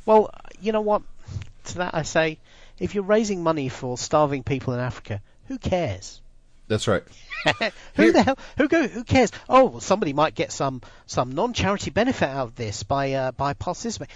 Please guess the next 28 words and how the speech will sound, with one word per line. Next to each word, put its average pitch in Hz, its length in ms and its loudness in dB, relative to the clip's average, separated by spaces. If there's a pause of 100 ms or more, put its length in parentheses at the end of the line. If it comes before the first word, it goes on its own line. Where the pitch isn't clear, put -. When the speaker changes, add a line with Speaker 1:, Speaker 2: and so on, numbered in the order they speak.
(120)
Speaker 1:
Who 311 200 0
cares? 330 340 6
People 262 320 4
are 190 220 0
dying. 180 560 0
Who 254 140 -10
cares? 277 760 -2 (1400)
Speaker 2:
It 123 200 -2
was, 113 340 4
um, 98 560 2 (960)
it 135 60 -2
was 135 160 0
an 117 80 2
amazing 98 460 -2
event 85 560 -4 (640)
Speaker 1:
And 170 120 0
it, 175 40 -4
it 175 140 0
Speaker 2:
that 190 80 2
Speaker 1:
really, 208 180 2
Speaker 2:
ultimate- 107 420 -2
Speaker 1:
yeah, 101 300 -6
set - 300 -2
the - 60 -14
tone, 175 360 -2
didn't 151 220 -8
it, 113 120 -10
for 120 480 -6